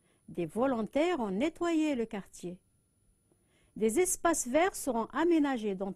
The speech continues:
toutes nos villes. On aménagera des espaces verts dans toutes nos villes. Les déchets seront triés puis recyclés. On triera puis recyclera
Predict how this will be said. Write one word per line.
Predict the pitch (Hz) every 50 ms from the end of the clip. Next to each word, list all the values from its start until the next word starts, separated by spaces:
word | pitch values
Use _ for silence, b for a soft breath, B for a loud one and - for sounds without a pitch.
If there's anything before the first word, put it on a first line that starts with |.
| - _
toutes | - 403 440 - -
nos | 311 277 247
villes. | 220 190 190 214 208 196 196 190 - _ _ _ _ _ _ _ _ _ _ _ _ _ _ _ _
On | 170 170 175 170 170
aménagera | 226 277 294 254 233 220 202 190 185 180 180 180 180 175 214 262 330 370 330
des | 214 180 185 180 165 190 220
espaces | 214 - - - 185 170 - -
verts | 180 180 202 262 294 330 330 302 - 202
dans | 180 185 180
toutes | - - - 370 403 -
nos | 320 294 277
villes. | 247 202 185 196 180 165 170 165 196 - _ _ _ _ _ _ _ _ _ _ _ _ _ _ _ _ _ _ _ _
Les | - 170 180 175
déchets | 175 226 220 - - - 294 349
seront | 349 - - 262 214 214 202 190
triés | - - - 233 214 202 240 294 339
puis | - _ 226 202 190
recyclés. | 185 240 320 320 - - 302 294 - - 208 196 202 202 _ _ _ _ _ _ _ _ _ _ _ b b b b b b _ _ -
On | 175 175 165
triera | - - - - 302 254 226 185 180 180 226 302 381 392 -
puis | - - 185 175 170 165
recyclera | 151 160 214 320 370 - - - 330 - - 214 190 175 175 170 165 175 226 302